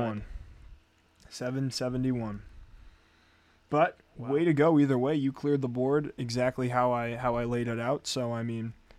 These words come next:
Speaker 2: you reused a couple of names in there, which is, which is okay. I mean, I didn't say that you couldn't do that. Um, but I just wanted to show our listeners out there that we do have a little bit more ball knowledge than just saying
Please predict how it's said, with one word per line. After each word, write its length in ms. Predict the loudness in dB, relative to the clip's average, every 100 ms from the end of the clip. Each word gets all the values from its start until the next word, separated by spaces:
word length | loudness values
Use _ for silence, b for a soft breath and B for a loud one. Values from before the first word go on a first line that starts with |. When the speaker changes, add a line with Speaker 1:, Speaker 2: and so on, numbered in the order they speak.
| b
Speaker 2:
you 220 | 2 2 4
reused 360 | 2 0 -2
a 40 | 0
couple 280 | 0 2
of 60 | 2
names 280 | 2 0 0
in 80 | 0
there, 160 | 0
which 220 | -2 -4
is, 160 | -6 -8
which 180 | -10 -4
is 140 | 0
okay. 460 | 2 2 2 0 -2 -6
I 100 | -4
mean, 220 | -2 -4
I 100 | -2
didn't 220 | -2 -2
say 180 | 0 -2
that 80 | -2
you 160 | -4
couldn't 300 | -2 -2 -2
do 120 | -2 -2
that. 240 | -4 -6 -12 b b b -10
Um, 300 | -6 -4 -2
but 120 | 0
I 100 | 0
just 200 | -2 -4
wanted 260 | -4 -4 -4
to 60 |
show 380 | -4 -2 -2 -4 -4
our 120 | -2
listeners 480 | 0 0 0 0 0
out 180 | -2 -2
there 160 | -4
that 140 | -4 -4
we 140 | -2
do 160 | 0 -2
have 140 | -4
a 40 | -6
little 240 | -4 -4
bit 120 | -4
more 220 | -4 -4
ball 240 | -2 -2 -2
knowledge 380 | -4 -4 -6 -6
than 180 | -8
just 180 | -6 -6
saying 380 | -6 -8 -10